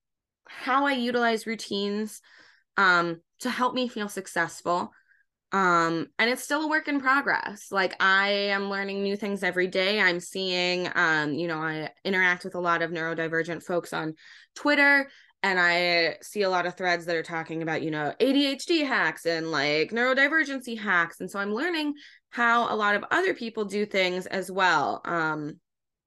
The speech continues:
and I am trying to approach it with curiosity, you know, instead of judgment. "Oh, the, I didn't get, I didn't do all the things I wanted to. I'm the worst, blah, blah, blah."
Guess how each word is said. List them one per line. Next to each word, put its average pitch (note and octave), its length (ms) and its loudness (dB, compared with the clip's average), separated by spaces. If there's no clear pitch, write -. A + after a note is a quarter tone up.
and G#3+ 100 2
I G#3+ 100 4
am A3 280 0
trying B3+ 220 0
to C#4 100 -2
approach A3+ 340 -4
it A3 140 -4
with F3 220 -2
curiosity, E3 1120 -2
you F3+ 160 -2
know, D#3 240 0
instead E3 480 -4
of D#3+ 240 -4
judgment. D3+ 500 -6
"Oh, C#4+ 280 6
the, A#3 200 2
I B3 60 4
didn't B3 260 0
get, A#3+ 220 0
I A3+ 80 2
didn't B3 240 -2
do B3+ 160 0
all A#3+ 100 4
the A#3+ 100 -4
things A#3+ 220 -4
I A#3 80 0
wanted A#3 300 0
to. A3+ 180 -2
I'm A3+ 180 0
the A#3 80 0
worst, A#3 320 2
blah, A3+ 160 2
blah, G#3+ 140 -2
blah." G3 440 4